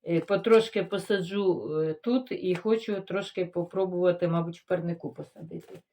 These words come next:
І ось купила ліатрис рожевий.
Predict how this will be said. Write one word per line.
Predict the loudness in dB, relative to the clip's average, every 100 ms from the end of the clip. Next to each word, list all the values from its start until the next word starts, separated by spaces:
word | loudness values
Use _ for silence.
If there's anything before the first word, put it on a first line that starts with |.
| _ -20 -18 -8
І | -2 0
ось | -2 -4
купила | -6 -4 2 4 4 0 _ _ _ _ _ -4
ліатрис | 4 6 6 2 0 0 0 -2
рожевий. | -2 0 0 0 -2 -4